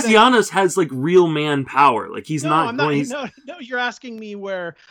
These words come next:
Speaker 2: I would think that, you know, eh, when you're talking about those, you're coin flipping, right? Uh, but him obviously going back to Cincinnati, if you're coin flipping in your head and Castellanos is back in Cincinnati, let's say,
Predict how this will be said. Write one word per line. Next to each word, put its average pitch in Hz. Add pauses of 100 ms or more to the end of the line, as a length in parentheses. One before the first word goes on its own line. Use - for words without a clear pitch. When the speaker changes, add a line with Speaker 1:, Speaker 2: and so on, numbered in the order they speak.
(160)
Speaker 2:
I 196
would 208
think 208
that, 165
you 185
know, 160
eh, 185
when 202
you're 190
talking 220
about 165
those, 185
you're 151
coin 226
flipping, 123 (380)
right? 156 (300)
Uh, 165
but 160
him 202
obviously 170
going 160
back 156
to 151
Cincinnati, 160
if 165
you're 185
coin 208
flipping 185
in 160
your 151
head 143 (320)
and 151
Castellanos 151
is 139
back 135
in 131
Cincinnati, 143
let's 117
say, 117